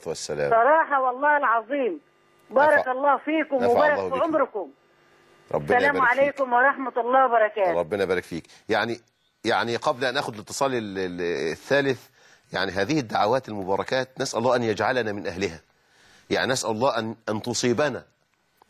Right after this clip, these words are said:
Speaker 1: بعض هذه الدعوات ونكون لها أهلاً، لأن هذا هو النفع المتعدي.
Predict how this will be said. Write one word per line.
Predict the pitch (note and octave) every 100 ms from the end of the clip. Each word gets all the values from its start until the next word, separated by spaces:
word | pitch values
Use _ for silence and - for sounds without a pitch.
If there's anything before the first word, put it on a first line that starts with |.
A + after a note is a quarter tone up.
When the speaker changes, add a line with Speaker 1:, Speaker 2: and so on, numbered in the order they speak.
| _
Speaker 1:
بعض | - D3+ B2+ A2+
هذه | A2+ G#2+ C3+
الدعوات | A#2 A#2+ A#2 C#3+ D3 -
ونكون | A#2 A#2 - D#3 C#3
لها | D3 C#3 C3+
أهلاً، | D#3 C#3+ A#2 F#2 _ _ _ - _
لأن | G2+ B2+ B2+
هذا | B2+ C#3 A#2+
هو | A#2+
النفع | A2+ C#3+ A2
المتعدي. | A2 G#2 G#2 G#2 D#2+ E2+